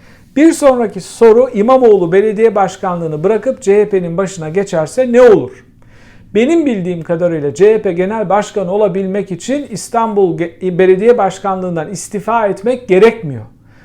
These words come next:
Daha önce hatırladığım kadarıyla Murat Karayalçın Ankara Büyükşehir Belediye Başkanı iken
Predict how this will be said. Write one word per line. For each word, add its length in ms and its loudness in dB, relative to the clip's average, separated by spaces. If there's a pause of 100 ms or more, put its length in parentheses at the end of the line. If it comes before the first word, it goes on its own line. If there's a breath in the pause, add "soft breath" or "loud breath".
(280 soft breath)
Daha 280 4
önce 180 -2
hatırladığım 600 -2
kadarıyla 580 -2
Murat 400 0
Karayalçın 540 -2
Ankara 460 -4
Büyükşehir 520 -6
Belediye 420 -2
Başkanı 400 -6
iken 500 0